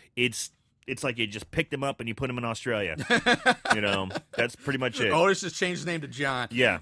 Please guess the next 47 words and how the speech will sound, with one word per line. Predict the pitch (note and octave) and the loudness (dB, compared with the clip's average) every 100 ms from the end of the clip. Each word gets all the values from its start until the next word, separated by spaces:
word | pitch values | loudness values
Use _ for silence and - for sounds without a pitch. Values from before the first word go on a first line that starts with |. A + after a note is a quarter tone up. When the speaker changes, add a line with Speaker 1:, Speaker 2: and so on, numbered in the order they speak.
| - - _ - - B3 - | -6 -16 _ -20 -12 -6 2
Speaker 2:
Um, | C#3+ C3+ B2 - | 4 4 0 -8
so | - G#3+ G3 - | -4 0 0 -2
we, | F3+ G3+ | -8 -4
there's | F3 B3 C#4+ | 2 2 2
this | C#4 F3 | -4 -6
woman | D#3+ E3+ D#3+ C3+ | 2 2 2 -2
who's | D3 - | -4 -6
tied | - F#3+ G3 F#3 | 0 2 4 2
up | F3+ | 0
and | D#3 | -2
restrained | D3 - - E3+ E3 | -6 -6 -4 -4 -2
on | D3+ | -4
this | C3 B2 | -6 -8
bed | A2+ C#3+ C#3+ | 0 2 2
in, | C3 | 0
like, | B2 B2 | -6 -8
this | A#2+ - - | -10 -10 -6
adjoining | C3 - C#3 C3 D3+ C#3+ C3 | -6 -8 -18 -8 -6 -4 -6
side | - C#3+ B2+ B2 | -6 -2 -2 -2
room. | A2+ A2 G#2+ - - _ | -6 -10 -10 -14 -20 _
She's | - A#3+ A#3 | -8 -4 2
all | A3+ | 4
bruised | F3+ E3 F#3 F#3 D#3 | 4 0 -2 0 0
up | D#3+ | 0
and | D3+ A#2+ A2+ | 0 -4 -4
beaten, | D#3 C#3 C#3+ C3+ _ _ - | -2 -2 -8 -10 _ _ -4
and | D#3 D#3 | -4 -4
she's | G3 | 0
got, | F3+ | 0
like, | D#3 | 0
one | C#3 D#3+ D3+ | 0 0 0
tit | - D#3+ C#3+ | -4 -6 -4
hanging | D#3 C3+ C#3 | -4 -4 -4
out. | C3 C3 - _ _ - | -2 -2 -4 _ _ -8
And | D3+ D3+ C#3+ - _ _ _ - | -2 0 -2 -6 _ _ _ -8
on | F3+ A#3 A3 | -2 0 2
next, | C4 - - | 0 0 -6
sitting, | - G4 G4 | -6 -6 0
like, | A3 E3 | -2 0
next | F3 G#3 - | 0 0 0
to | B3+ | -2
her | |
on | G#3 | -2
this | D#3 | -2
wooden | D3+ E3 A3+ A#3 D3 | -2 0 0 0 -2
rocking | D3+ F3+ F#3+ D#3+ | 2 2 0 -6
horse | C#3+ C3 B2+ | -2 -2 -2